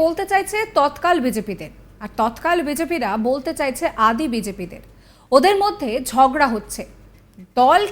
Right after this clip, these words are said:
কে কার হাত থেকে হাইজ্যাক করবে, কারা ডুবিয়েছে। রাজ্যে বিজেপির ভরাডুবির পর বিস্ফোরক মন্তব্য করা হয়েছে।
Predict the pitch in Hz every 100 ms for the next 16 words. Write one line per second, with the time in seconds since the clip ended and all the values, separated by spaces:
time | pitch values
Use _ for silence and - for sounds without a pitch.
0 | - 339 427 370 320 349 294 - - -
1 | 320 240 240 320 339 330 349 247 202 285
2 | - 226 285 370 370 294 262 202 - -
3 | - - - - 254 294 262 440 427 415
4 | 440 480 392 359 381 415 427 392 392 359
5 | 349 - 359 370 - - - - 220 247
6 | 254 277 226 220 180 180 185 -